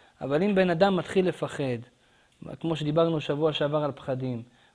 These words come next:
הוא קצת מערער, "אה, אולי בורא עולם לא ישמור אותי, אולי לא יהיה לי בסדר, אולי ככה וככה",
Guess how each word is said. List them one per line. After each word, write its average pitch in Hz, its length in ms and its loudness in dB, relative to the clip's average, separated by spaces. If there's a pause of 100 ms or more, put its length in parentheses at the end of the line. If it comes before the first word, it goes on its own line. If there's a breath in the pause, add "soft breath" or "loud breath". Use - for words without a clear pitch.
הוא 170 440 0
קצת 180 340 0
מערער, 160 580 4 (180)
"אה, 196 140 -6
אולי 160 280 4
בורא 156 200 2
עולם 156 320 2
לא 165 80 4
ישמור 156 320 -2
אותי, 135 280 -4
אולי 143 220 0
לא 156 140 4
יהיה 170 140 4
לי 160 100 0
בסדר, 143 420 -2
אולי 139 320 -2 (160)
ככה 175 340 0
וככה", 185 460 -2